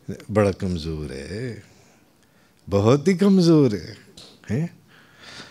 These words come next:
ये हंसने की बात नहीं है। आप सब लोग हंस रहे हैं और दाएं बाएं देख रहे हैं कि हम में कौन मोटे ताजी हैं। शरीयत का हुक्म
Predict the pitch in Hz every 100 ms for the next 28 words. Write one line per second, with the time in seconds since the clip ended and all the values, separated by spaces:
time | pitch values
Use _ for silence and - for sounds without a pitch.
0 | - _ _ _ _ _ _ _ _ _
1 | _ _ _ _ 104 98 101 - 104 95
2 | 90 85 78 80 76 71 - - 98 101
3 | - - 120 101 95 82 87 - 90 92
4 | 110 117 - - - _ 107 98 80 104
5 | 113 120 117 120 104 117 120 120 123 123
6 | 113 107 101 110 98 110 107 98 90 98
7 | 90 90 73 71 69 67 - - - _
8 | _ _ _ _ _ _ _ _ - -
9 | _ _ - - _ _ _ _ _ _
10 | _ _ _ _ _ _ _ - - -
11 | 95 98 110 - 104 82 82 - 110 123
12 | 123 107